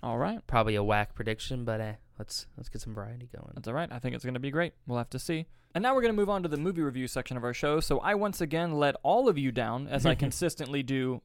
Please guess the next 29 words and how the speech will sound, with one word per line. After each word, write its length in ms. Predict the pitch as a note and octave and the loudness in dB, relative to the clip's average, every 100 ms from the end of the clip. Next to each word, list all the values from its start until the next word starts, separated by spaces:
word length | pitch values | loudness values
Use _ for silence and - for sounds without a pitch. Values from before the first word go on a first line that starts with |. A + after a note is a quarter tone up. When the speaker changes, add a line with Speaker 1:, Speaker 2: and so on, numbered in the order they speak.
| - | -2
Speaker 1:
all 220 | D#3+ F3 | 4 4
the 100 | E3+ | 2
time. 480 | - G3+ E3 C3 D#3 - - _ - | 0 0 0 -2 -6 -10 -20 _ 0
And 200 | D3 D#3 | 2 4
I 160 | E3+ | 2
did 160 | D#3+ D3 | 0 0
not 260 | D3+ D#3+ - | 0 -2 -2
see 180 | D#3 | -2
a 40 | D3 | 0
movie 220 | D3 C#3+ | 0 -2
this 220 | A#2 - | -4 -6
week. 240 | A#2 A#2 - | -6 -4 -4
I'm, 280 | C3 B2+ - - - _ _ _ | -4 -6 -10 -20 -20 _ _ _
I'm 120 | - C3+ | -4 2
catching 300 | D3+ D3 C3+ | 2 2 -2
up, 120 | A#2 | 0
dude. 140 | B2 | 0
I 100 | C3 | 0
did 160 | C3 D#3 | 0 0
that 160 | D3+ - | 0 0
thing 180 | D3 | -2
that 80 | D3 | 0
I 60 | C3 | 0
do 120 | C#3 | 0
every 180 | C3 C3+ | 0 -2
January 420 | B2+ B2 C3+ C#3+ | -2 -2 -2 0
where 120 | C#3 | 0
I 80 | A#2 | -2
screenshot 600 | - - C3 B2+ C#3+ C3+ | -4 -6 -6 -4 -2 -4